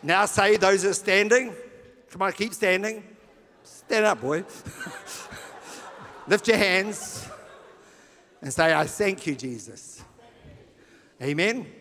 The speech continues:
He's on your case. Good? Got it? Good.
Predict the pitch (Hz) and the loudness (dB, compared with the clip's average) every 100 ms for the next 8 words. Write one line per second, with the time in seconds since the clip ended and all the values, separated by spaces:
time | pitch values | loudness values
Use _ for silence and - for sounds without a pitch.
0 | - 131 143 160 160 151 - 151 120 - | -12 -4 0 2 2 -2 0 -2 -4 -12
1 | - - - - - _ _ _ - 208 | -16 -18 -20 -20 -20 _ _ _ -2 2
2 | 247 - - - 160 214 294 - - - | 2 0 -20 -2 2 4 4 2 -20 -20
3 | - - - - - - - - - - | -20 -20 -20 -20 -20 -20 -20 -20 -20 -20
4 | - - - - 151 156 | -20 -20 -20 -4 -2 -2